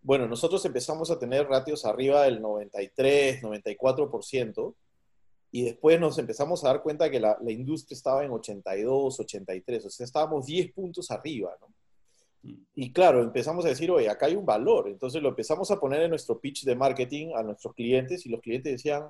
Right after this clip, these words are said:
Speaker 1: "Oye, ¿de verdad puedes hacer esto? Sí". "No, pues testéame, ¿no? Pruébame, pruébame, pruébame un tiempo,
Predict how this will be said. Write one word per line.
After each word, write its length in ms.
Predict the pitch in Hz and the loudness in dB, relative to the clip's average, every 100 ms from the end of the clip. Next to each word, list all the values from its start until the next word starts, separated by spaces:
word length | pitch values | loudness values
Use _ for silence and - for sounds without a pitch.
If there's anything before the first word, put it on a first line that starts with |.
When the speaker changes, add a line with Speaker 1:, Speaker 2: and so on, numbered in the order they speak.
| - | -10
Speaker 1:
"Oye, 200 | 147 110 | -6 -4
¿de 80 | |
verdad 240 | 107 139 208 | -4 -4 -6
puedes 160 | 302 233 | -8 -10
hacer 220 | 220 170 | -8 -8
esto? 220 | 180 - | -6 -8
Sí". 280 | 190 151 113 _ _ _ _ _ _ - | -8 -8 -10 _ _ _ _ _ _ -14
"No, 400 | 330 381 302 156 | -8 -6 -6 -6
pues 120 | - | -10
testéame, 560 | - 156 311 330 135 104 | -10 -8 0 2 2 0
¿no? 200 | 123 - - | -8 -12 -2
Pruébame, 460 | 226 226 101 85 - | 4 6 4 -2 -12
pruébame, 420 | 180 214 214 214 208 - | -2 0 0 -4 -6 -14
pruébame 300 | - 214 220 | -2 0 0
un 120 | 226 220 | -4 -2
tiempo, 500 | 220 180 196 285 | -4 0 -2 -2